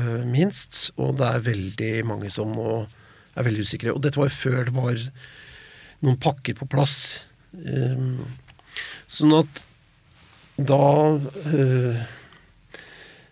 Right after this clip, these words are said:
jeg skjønte når han ringte og fortalte at dette måtte vi bli med på. Eh,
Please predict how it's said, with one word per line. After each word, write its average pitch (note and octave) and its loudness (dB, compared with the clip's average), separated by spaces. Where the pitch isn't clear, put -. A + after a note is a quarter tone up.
jeg D3 8
skjønte - 4
når D3 6
han C#3+ 6
ringte C#3 4
og B2 -2
fortalte C3+ 2
at C#3+ -6
dette - 0
måtte D3 2
vi B2+ 4
bli A#2+ 0
med G2+ -4
på. G#2 -8
Eh, C3 2